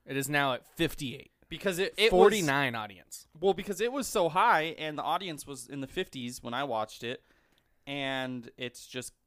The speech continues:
Speaker 2: gone downhill.
Speaker 1: Yeah, maybe it was, like, fucking ten reviews and they got lucky.
Speaker 2: Yeah.
Speaker 1: Super small sample size. 'Cause it's only at fifty-five critic reviews right now.
Speaker 2: Yeah, and I mean, I, I kind of expected this to get a bad, you know,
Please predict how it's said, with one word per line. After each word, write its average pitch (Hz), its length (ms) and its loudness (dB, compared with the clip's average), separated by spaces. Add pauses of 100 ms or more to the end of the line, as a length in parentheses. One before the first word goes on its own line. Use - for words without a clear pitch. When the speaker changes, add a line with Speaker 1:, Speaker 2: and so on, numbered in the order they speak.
Speaker 2:
gone 120 340 -4
downhill. 170 680 -4 (1900)
Speaker 1:
Yeah, 127 280 -4
maybe 131 320 0
it 139 60 2
was, 127 140 -6
like, 127 180 -6
fucking 120 340 -8
ten 123 260 -8
reviews 117 440 -8
and 123 100 -8
they 110 60 -10
got 107 200 -6
lucky. 123 380 -10 (1000)
Speaker 2:
Yeah. 113 200 -4
Speaker 1:
Super 101 140 -6
small 123 240 -6
sample 117 320 -6
size. 131 400 -2 (420)
'Cause 165 120 -8
it's 151 100 -6
only 185 220 0
at 143 160 -2
fifty-five 127 480 -2
critic 117 260 -4
reviews 98 340 -16
right 92 160 -16
now. 78 220 -20 (800)
Speaker 2:
Yeah, 208 300 4
and 185 120 -2
I 247 40 0
mean, 247 180 -2
I, 247 180 2
I 220 120 2
kind 247 180 -2
of 214 100 -4
expected 147 500 -2
this 123 200 -6
to 135 100 -8
get 117 160 -4
a 113 40 -4
bad, 110 380 0 (100)
you 127 100 -8
know, 104 280 -8